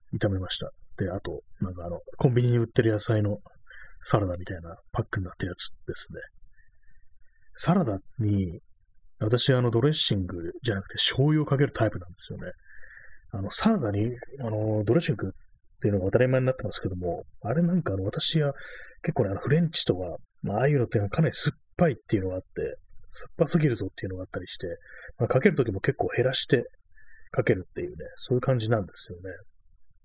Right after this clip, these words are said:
割にその、ね、まあ、前も話しましたけども、その男女で、ね、男の方は酸っぱいものが苦手な傾向にあるっていうね、そういうの感じるんですけども、私もその、私はそのフレッシュドレッシングというものもあまりにもね、こう、たくさんかかってると結構嫌になっ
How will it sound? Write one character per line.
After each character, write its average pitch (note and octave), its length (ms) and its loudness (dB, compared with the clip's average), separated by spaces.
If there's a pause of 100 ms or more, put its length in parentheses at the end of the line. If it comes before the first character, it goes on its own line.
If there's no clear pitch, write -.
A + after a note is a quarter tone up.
(640)
割 C3 200 2
に D#3 120 2
そ D3 180 2
の、 B2+ 720 2 (120)
ね、 A2 120 2
ま G2 120 -2
あ、 F#2 60 -4
前 A#2+ 180 4
も A#2+ 100 4
話 A#2+ 120 2
し - 60 -6
ま A2+ 80 4
し - 80 0
た G2 120 -2
け F2+ 100 -6
ど F2 80 -6
も、 F2 420 -4
そ - 160 -4
の G2+ 120 -4
男 D#3+ 240 4
女 A2+ 180 0
で、 F#2 80 0 (400)
ね、 F#2 100 -4
男 A#2+ 400 2
の F3 80 4
方 E3 180 4
は G2+ 120 2
酸 F2+ 80 -8
っ - 20 -14 (240)
ぱ F3 100 6
い - 40 2
も F#2+ 100 -2
の F#2 100 0
が F2+ 80 -6
苦 G#2 220 0
手 A#2 80 2
な G#2+ 80 2
傾 G2+ 160 0
向 G2+ 140 -2
に G2 100 -2
あ F#2 40 -2
る F2+ 120 -6
っ - 60 -20
て - 80 -10
い - 20 -6
う - 60 -6
ね、 - 40 -12 (640)
そ - 140 2
う C3 40 6
い - 20 2
う - 40 -2
の - 40 -4
感 A#2 140 6
じ A2 100 6
る A2+ 120 4
ん G2 40 -2
で F#2 80 -6
す - 80 -10
け - 100 -2
ど F#2 80 -2
も、 F#2 400 -6
私 A#2+ 260 0
も A2+ 100 2
そ A2+ 100 0
の、 A2+ 200 2
私 - 260 2
は B2+ 60 4
そ - 100 0
の A#2 60 2
フ - 120 0
レ C#3 60 4
ッ - 20 2
シ - 80 -6
ュ - 340 -4
ド C#3+ 60 6
レ C#3+ 40 4
ッ - 20 -2
シ - 160 -2
ン - 20 0
グ G2+ 60 -2
と A2 80 2
い A2 40 6
う - 20 4
も A#2 100 4
の A#2+ 60 4
も G2+ 120 2
あ F#2+ 40 -2
ま G2+ 140 4
り G#2 80 2
に F#2 120 -2
も E2+ 120 -10
ね、 F#2 140 -14
こ - 240 -10
う、 - 40 -20 (440)
た A2 100 0
く - 60 -4
さ B2+ 80 2
ん A#2+ 60 2
か - 80 -8
か C3 100 2
っ - 40 2
て - 80 2
る F#2+ 80 -6
と G#2 120 -4
結 - 140 0
構 G#2 100 2
嫌 A2+ 140 4
に G#2 140 0
な F#2 80 -8
っ - 40 -16